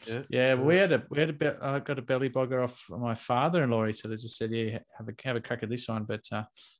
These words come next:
Speaker 2: fortunately, it fell apart. I think we, I
Speaker 1: Mm.
Speaker 2: might have mentioned that one.
Speaker 1: No, you
Speaker 2: Uh,
Speaker 1: did.
Speaker 2: yeah, what, what else? Um, the, well, the Alayas and those,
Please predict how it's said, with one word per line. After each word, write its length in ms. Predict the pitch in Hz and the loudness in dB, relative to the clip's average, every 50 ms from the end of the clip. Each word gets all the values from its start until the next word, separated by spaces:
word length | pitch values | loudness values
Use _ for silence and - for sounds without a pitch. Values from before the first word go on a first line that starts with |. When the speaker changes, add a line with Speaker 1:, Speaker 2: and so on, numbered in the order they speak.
| _ _ | _ _
Speaker 2:
fortunately, 340 | _ - 135 147 143 - 117 | _ -4 -4 -2 -2 -2 -4
it 60 | 95 | -4
fell 200 | - - 131 120 | -2 -2 -2 -2
apart. 500 | 110 - - 127 123 120 107 113 139 143 - | -2 0 0 2 2 2 2 0 -2 -4 -4
I 40 | - | -10
think 180 | - - 127 - | -14 -12 -12 -10
we, 80 | 120 117 | -8 -6
I 20 | |
Speaker 1:
Mm. 180 | 127 127 120 113 | -4 -4 -2 -2
Speaker 2:
might 100 | 120 117 | -2 -4
have 80 | 107 107 | -4 -6
mentioned 300 | 113 123 - - 110 107 | -6 -8 -8 -8 -8 -8
that 120 | 110 - | -8 -6
one. 160 | 120 127 131 - _ - - - - _ - | -8 -10 -10 -12 _ -20 -20 -20 -20 _ -12
Speaker 1:
No, 160 | 113 113 143 | -8 0 4
you 60 | 151 156 | 6 6
Speaker 2:
Uh, 320 | 165 165 160 160 165 160 | 8 8 8 6 6 4
Speaker 1:
did. 80 | 156 190 | 2 0
Speaker 2:
yeah, 60 | 220 226 | -2 -2
what, 220 | - 226 226 202 190 | -4 -10 -12 -10 -8
what 180 | 202 226 247 | -8 -8 -6
else? 380 | 277 269 262 220 - - - - | -6 -4 -4 -2 -2 -2 -4 -2
Um, 580 | 165 170 175 175 175 175 175 180 175 175 170 - _ _ - - - _ _ _ _ _ _ - 165 160 156 151 | 0 2 4 6 6 6 6 4 2 0 -2 -6 _ _ -14 -14 -14 _ _ _ _ _ _ 0 2 4 4 6
the, 1080 | 151 151 147 147 147 147 143 143 143 143 143 143 139 139 139 139 139 135 135 135 135 - - | 6 6 4 4 4 2 2 0 0 0 0 0 -2 -2 -2 -2 -2 -2 -4 -4 -6 -4 0
well, 140 | 151 160 165 | 2 4 4
the 120 | 202 214 | 6 6
Alayas 760 | 208 190 180 180 170 180 180 180 180 185 185 175 170 - - | 6 6 6 4 4 6 4 4 4 2 2 0 -2 -4 -4
and 120 | 165 143 139 | -4 -4 -4
those, 320 | 139 143 147 139 - - | -4 -4 -4 -4 -4 -8